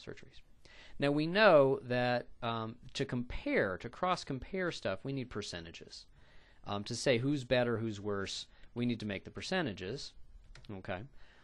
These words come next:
So here's the percentages that we get. You can go ahead and calculate those yourself if you want. But for example, one twenty over eight hundred turns out to be fifteen percent.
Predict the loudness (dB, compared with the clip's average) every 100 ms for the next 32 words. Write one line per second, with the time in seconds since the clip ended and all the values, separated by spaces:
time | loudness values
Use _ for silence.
0 | -20 -12 6 8 10 6 0 -8 -4 0
1 | 2 2 -2 2 4 4 0 -4 -6 -10
2 | -10 -12 -10 -8 -2 2 2 2 0 -2
3 | -4 -2 -6 -4 -6 -6 -6 -2 -2 -4
4 | -12 -10 -10 -10 -10 -8 -4 -4 -4 -6
5 | -6 -8 -8 -16 -18 -12 0 2 2 0
6 | 0 2 0 0 -2 -2 -6 -8 -10 -6
7 | -8 -8 -12 -14 -14 -14 -14 -14 -14 -14